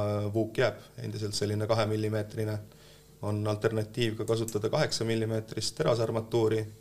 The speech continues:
See jällegi näeb ette seda, et tuleb, äh, kive hakata freesima ja tuleb need, äh, nii-öelda sooned siis sinna müüritisse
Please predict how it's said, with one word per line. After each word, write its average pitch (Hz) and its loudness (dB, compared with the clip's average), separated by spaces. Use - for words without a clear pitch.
See 110 0
jällegi 110 0
näeb 110 -4
ette 110 0
seda, 113 4
et 104 -8
tuleb, 110 0
äh, 107 2
kive 110 4
hakata 107 -2
freesima 113 2
ja 110 -6
tuleb 107 2
need, 107 -4
äh, 110 -2
nii-öelda 104 -2
sooned 110 4
siis - 0
sinna 104 0
müüritisse 110 0